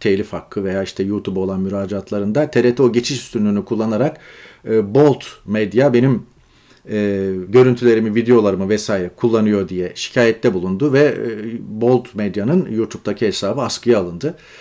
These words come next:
E, ve arkadaşlar tabii elbette hukuki mücadele götürüyorlar. E, içindeki arkadaşların büyük bir bölümünü tanırım.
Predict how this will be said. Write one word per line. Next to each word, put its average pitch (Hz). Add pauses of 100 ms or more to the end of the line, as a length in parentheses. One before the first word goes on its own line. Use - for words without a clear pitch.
(380)
E, 107 (320)
ve 135 (200)
arkadaşlar 123
tabii 127
elbette 113
hukuki 123
mücadele 113
götürüyorlar. 120 (460)
E, 101
içindeki 113
arkadaşların 104
büyük 135
bir 95
bölümünü 92
tanırım. 113